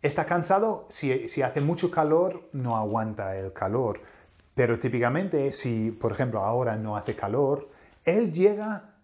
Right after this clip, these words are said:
a casa después de una hora en, en, eh, corriendo, tan fresco como cuando, cuando salió. Entonces, em, el otro día íbamos por el campo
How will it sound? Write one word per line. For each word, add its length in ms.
a 140
casa 340
después 480
de 60
una 300
hora 360
en, 200
en, 360
eh, 160
corriendo, 580
tan 360
fresco 520
como 340
cuando, 760
cuando 480
salió. 460
Entonces, 540
em, 400
el 140
otro 200
día 380
íbamos 480
por 220
el 100
campo 480